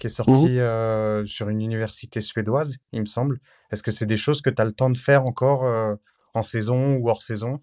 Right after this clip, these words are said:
Speaker 2: Ouais, j'essaye de garder une veille. Alors, c'est vrai que, euh, au début de ma carrière, j'étais très, très, euh, très, très en veille sur tous les aspects scientifiques. Euh, tout ce qui était physio, tout ce qui était, euh, bioméca.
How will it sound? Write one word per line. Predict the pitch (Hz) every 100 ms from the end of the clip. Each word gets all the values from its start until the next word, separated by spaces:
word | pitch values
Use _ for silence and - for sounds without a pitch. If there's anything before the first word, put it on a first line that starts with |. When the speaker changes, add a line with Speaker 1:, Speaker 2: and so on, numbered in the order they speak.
| _ _ _
Speaker 2:
Ouais, | 151 151 170 196
j'essaye | 151 151 208
de | 190
garder | 180 175
une | 175
veille. | 147 170 175
Alors, | 143 143
c'est | 156
vrai | 151
que, | 175 160
euh, | 143 139 139 143 139 - _ _ _ -
au | - 131 143
début | 151 160 180
de |
ma | 170 165
carrière, | 160 165 180
j'étais | 135 131 139 - _
très, | - 170
très, | - 165
euh, | 160 156 147 143 139 139 139 135 - _ _ -
très, | 151
très | - 165
en | 160
veille | 165 156
sur | 151
tous | 147
les | 143
aspects | 147 - 143
scientifiques. | - 139 135 - 208 - _ _ _ _ _ _ _ _ -
Euh, | 135 131 127 123
tout | -
ce | -
qui | 139
était | 135 -
physio, | 156 131 139 147 143
tout | 131
ce | -
qui | 131
était, | -
euh, | 135 131 131
bioméca. | 143 143 135 151 185